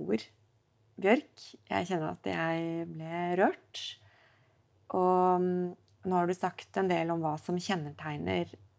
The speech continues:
parene som holder sammen. Men er det noe mer du tenker på?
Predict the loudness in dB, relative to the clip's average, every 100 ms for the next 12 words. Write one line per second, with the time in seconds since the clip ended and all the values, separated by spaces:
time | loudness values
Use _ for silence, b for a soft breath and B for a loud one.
0 | _ -14 -6 -6 -4 -6 -6 -6 -2 -2
1 | -2 -2 0 -2 -2 b b b b b
2 | -20 -20 _ -2 0 0 0 0 -2 -2
3 | -2 -4 -6 -6 -6 -8 -10 -14 -18 -20
4 | _ -20 -20 -14 -10 -8 -8 -10